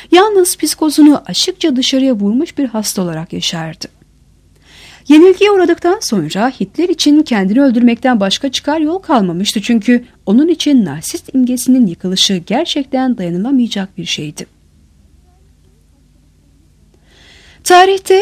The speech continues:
hastalıklarını dünyayı değiştirip narsizmlerine göre çarpıtarak tedavi eden megalomanyak önderlere daha pek çok örnek vardır. Bunlar tüm eleştirmenleri ortadan kaldırmaya çalışırlar çünkü kendileri için aklın sesinin yarattığı tehlikeye dayanamazlar.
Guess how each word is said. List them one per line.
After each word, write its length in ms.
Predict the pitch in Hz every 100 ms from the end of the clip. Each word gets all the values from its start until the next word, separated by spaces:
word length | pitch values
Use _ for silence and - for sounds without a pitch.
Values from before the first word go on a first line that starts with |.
| 440
hastalıklarını 880 | 285 277 - 285 285 285 285 302 247
dünyayı 420 | 208 208 214 339
değiştirip 580 | 320 302 - 277 320 277
narsizmlerine 800 | 208 220 - 240 226 220 233 349
göre 240 | 320 285
çarpıtarak 720 | 285 202 202 - 226 214 214
tedavi 360 | 190 196 226 320
eden 280 | 277 269
megalomanyak 720 | 240 202 247 269 247 247 294 -
önderlere 640 | 202 190 190 190 190 185
daha 200 | 208 254
pek 240 | 330 381
çok 160 | - 294
örnek 360 | 269 233 196 160
vardır. 420 | 143 143 - - _ _ _ _ _ - - -
Bunlar 340 | 370 403 381 370
tüm 240 | - 453
eleştirmenleri 800 | 262 190 233 - 240 226 226 233
ortadan 440 | 196 214 247 349 403
kaldırmaya 560 | 320 294 277 269 247
çalışırlar 600 | 247 175 175 180 165 160
çünkü 460 | - 269 226 247 247 - -
kendileri 540 | 208 180 180 196 285 403
için 280 | - 302 -
aklın 340 | 202 - 262
sesinin 500 | - 311 - 302 294
yarattığı 480 | 208 196 202 285 370
tehlikeye 480 | 320 277 269 320 494
dayanamazlar. 800 | 330 196 170 87 147 - -